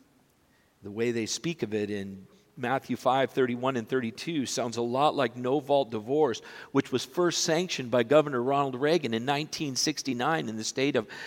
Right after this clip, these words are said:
California. And the grip of God's law kind of tightens and squeezes. It makes us kind of move and be uncomfortable a little bit.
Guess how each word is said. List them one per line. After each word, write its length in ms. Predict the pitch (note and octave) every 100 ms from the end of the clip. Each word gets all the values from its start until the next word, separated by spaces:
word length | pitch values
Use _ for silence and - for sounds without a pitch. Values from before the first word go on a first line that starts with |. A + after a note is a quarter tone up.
| - -
California. 880 | C#3+ B2+ A2 - F#3+ E3 F2+ F2 C#2+ - _ _ _ - - -
And 120 | - A2+
the 60 |
grip 320 | A2+ D3 G3+
of 160 | F#3+ A#2+
God's 320 | E3+ D#3+ C3+
law 300 | B2+ D#3 D#3+
kind 240 | - - C3+
of 120 | G#2
tightens 520 | - D3+ E3 B2 -
and 100 | A2+
squeezes. 1160 | - - - E3+ F#3+ G3 F3 - E2+ - - - _ _ _ _ _ _ _ _ - -
It 60 |
makes 220 | C#3+ C#3+ C#3+
us 120 | -
kind 240 | - D3
of 120 | B2 - - -
move 720 | C3+ D#3+ G3+ F#3 D3+ B2 G2+
and 240 | A2+ G#2+ G2 - - C3+ - D3
be 280 | E3 E3+ E3
uncomfortable 1120 | D#3 C#3 - - G3+ - B2+ G2 G#2+ G2 F2+ -
a 80 | G#2+
little 280 | G2 F2
bit. 220 | E2 -